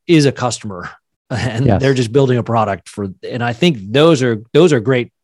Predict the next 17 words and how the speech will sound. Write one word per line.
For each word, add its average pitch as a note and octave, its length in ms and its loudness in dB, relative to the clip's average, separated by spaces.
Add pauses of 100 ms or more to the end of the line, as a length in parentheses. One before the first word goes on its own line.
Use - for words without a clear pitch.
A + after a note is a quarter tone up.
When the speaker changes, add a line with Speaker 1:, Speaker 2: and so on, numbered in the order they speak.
Speaker 1:
risk B2+ 300 -2
mitigators. F#2+ 920 -8 (100)
So A#2+ 300 0
if A2 80 -6
you D#3+ 100 4
wanna F3+ 160 2
be E3+ 140 4
an C#3 80 2
entrepreneur, C#3 320 0
you B2+ 60 0
wanna B2 100 -2
be B2 80 -2
successful, A2 540 -2
be G#2+ 260 2
a D3 100 6
risk B2 320 0
mitigator. F#2+ 600 -6